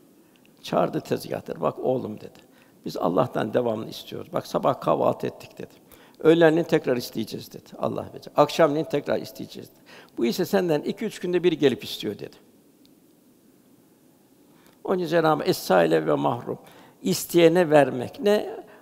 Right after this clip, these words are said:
Az verirsin. Bir şey veremiyorsun, bir gönül alırsın. Kavlen meysura buyurdu.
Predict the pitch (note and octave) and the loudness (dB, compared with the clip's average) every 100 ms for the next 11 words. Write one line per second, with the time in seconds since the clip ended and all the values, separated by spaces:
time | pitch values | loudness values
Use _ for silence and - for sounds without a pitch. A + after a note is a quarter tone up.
0 | - A3+ G#3 E3+ C3 G#2 F#2+ - F#2+ - | -2 2 2 2 0 0 -4 -12 -16 -10
1 | - G#3+ G#3+ F#3+ G3+ G#3 F#3 E3+ C#3 D3+ | -6 4 6 8 6 6 4 0 0 -2
2 | F3 C#3 F3+ G#3 E3+ C3+ - - G#2+ - | 2 4 6 8 6 4 0 -8 -12 -16
3 | - _ _ _ _ _ _ _ _ _ | -20 _ _ _ _ _ _ _ _ _
4 | _ _ _ - E3+ E3+ F3+ D#3+ E3 - | _ _ _ 2 2 6 4 4 0 -2
5 | F#3 D3+ A2+ - - - | -2 -2 -2 -6 -16 -18